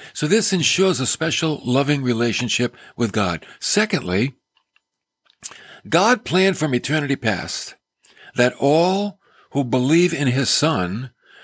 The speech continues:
would be adopted into his family. See, that's how predestination works. God says, "I'm gonna predestine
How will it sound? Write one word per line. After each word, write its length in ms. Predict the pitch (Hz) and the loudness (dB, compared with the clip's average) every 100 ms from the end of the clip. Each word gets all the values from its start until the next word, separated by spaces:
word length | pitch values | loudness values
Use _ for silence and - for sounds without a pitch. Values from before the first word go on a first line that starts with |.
| - - | -14 -2
would 160 | 120 | 0
be 140 | 131 131 | 2 2
adopted 640 | 110 131 147 - 131 127 | 2 2 2 0 -2 0
into 640 | 143 165 - 110 110 107 _ _ | 0 0 0 -2 -2 -4 _ _
his 220 | 131 123 | -4 -2
family. 500 | - 156 143 85 - _ _ _ _ _ - - | 0 0 0 -2 -6 _ _ _ _ _ -20 -12
See, 160 | - 190 | 0 2
that's 280 | 202 233 - | 4 2 2
how 100 | 175 | -2
predestination 960 | - 180 147 165 - 139 156 175 127 104 | 0 -2 2 2 2 0 0 0 -2 -2
works. 580 | 92 - - - - - _ - - | -6 -8 -10 -10 -10 -16 _ -20 -6
God 260 | 139 196 208 | 2 2 2
says, 380 | - 160 151 - - - | 2 2 0 -4 -14 -2
"I'm 180 | 143 202 | 0 2
gonna 180 | 214 170 | 0 0
predestine 960 | - 190 127 165 - - 113 117 131 | -2 -2 2 0 0 -2 -4 -4 -8